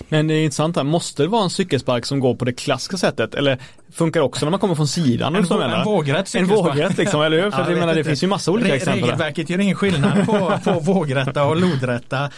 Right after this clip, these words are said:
Speaker 2: saxsparkar. Nej, men i grund och botten är det väl också lite så här att om du, du har laddat för ett, ett skott och det kommer en spelare bakifrån från sidan, glidtacklar undan bollen och, och du liksom inte hinner uppfatta det, utan du fullföljer sparken, skottet träffar motståndarens ben,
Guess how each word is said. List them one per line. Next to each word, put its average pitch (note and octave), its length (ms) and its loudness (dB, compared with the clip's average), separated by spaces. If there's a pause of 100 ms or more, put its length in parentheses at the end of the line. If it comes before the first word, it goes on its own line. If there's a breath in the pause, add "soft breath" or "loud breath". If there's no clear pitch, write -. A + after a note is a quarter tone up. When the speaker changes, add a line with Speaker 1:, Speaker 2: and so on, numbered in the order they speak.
(140 loud breath)
Speaker 2:
saxsparkar. A#2+ 800 -4 (240 loud breath)
Nej, A2 120 -6 (140)
men D3 160 -2
i D#3+ 60 0
grund F3+ 200 4
och E3 40 0
botten F#3+ 240 0
är F3+ 100 4
det D#3+ 60 2
väl D#3 100 0
också F3 220 -2
lite E3 220 -4
så E3+ 100 -4
här D3 80 0
att B2+ 160 -2
om C#3+ 140 -2
du, C#3 140 0 (320 loud breath)
du D3 80 -2
har D3+ 100 2
laddat D3+ 360 -2
för D3 160 -2
ett, B2+ 200 -6
ett D3+ 100 -10
skott - 680 -6 (140)
och - 200 -10
det C#3 80 0
kommer D#3 260 0
en C#3 80 0
spelare B2+ 540 -2
bakifrån C#3 500 -4
från C3 160 -6
sidan, B2 540 -2 (220 loud breath)
glidtacklar D3 640 -2
undan C#3 300 -2
bollen C#3 580 -2 (100)
och, D3 300 -8
och C#3+ 100 -4
du C#3 120 -2
liksom D3 240 -4
inte E3 160 -6
hinner C3+ 160 -2
uppfatta E3 540 -8
det, E3 60 -4
utan C#3 200 -4
du B2+ 80 -4
fullföljer B2 640 -6
sparken, C#3 500 -6
skottet - 380 -8
träffar D#3 320 -8
motståndarens A#2+ 640 -6
ben, A#2 480 -4